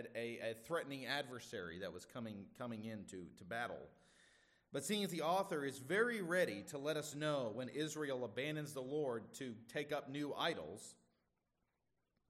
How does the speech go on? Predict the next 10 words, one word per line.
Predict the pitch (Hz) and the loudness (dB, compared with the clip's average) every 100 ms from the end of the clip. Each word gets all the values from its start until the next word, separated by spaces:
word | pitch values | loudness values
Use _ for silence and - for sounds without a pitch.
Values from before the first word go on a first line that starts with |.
| 113 | -4
uh, | 123 117 | -2 -2
they, | 120 160 143 | 0 2 2
um, | 135 123 117 | 0 0 -2
and | 139 | 0
they | 151 | 2
will | 160 196 | 4 4
soon, | 190 240 151 117 151 - | 4 4 2 0 -6 -4
as | 117 | -4
we | 131 | -2
know, | 160 175 76 95 | 0 0 0 -6